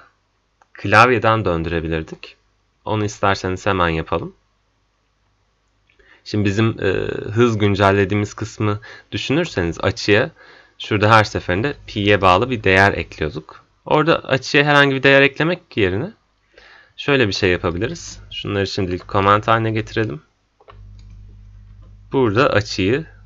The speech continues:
e, açı artı D hız diyerek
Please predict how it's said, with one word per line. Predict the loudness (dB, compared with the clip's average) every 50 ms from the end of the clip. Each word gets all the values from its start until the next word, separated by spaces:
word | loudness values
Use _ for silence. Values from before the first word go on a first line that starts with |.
| -20 -20 -20 -20 -20 -20 -20 -20 -20 -20 -20 -20 -20 -20 -20 -20 -20 -20 -20 -20 -20 -20 -20 -20 -20 -20 -20 -20 -20 -20 -20 -20 -20 -20 -20 -20 -20 -20 -20 -20 -20 -20 -20 -20 -20 -20 -20 -16 -8 -4
e, | -4
açı | -2 -2 -2 -4 -6 -6 -6 -6 -6 -4 -4 -2 0
artı | 2 4 4 4 2 0 -2 0 0 0 0 -2 -8 -20 -20 -20 -20 -20 _ _ _ _ _ _ _ -2 0
D | 2 2 2 2
hız | 0 0 -2 -2 -2 -2
diyerek | -2 -2 -2 -2 -6 -12 -16 -20 -20 -20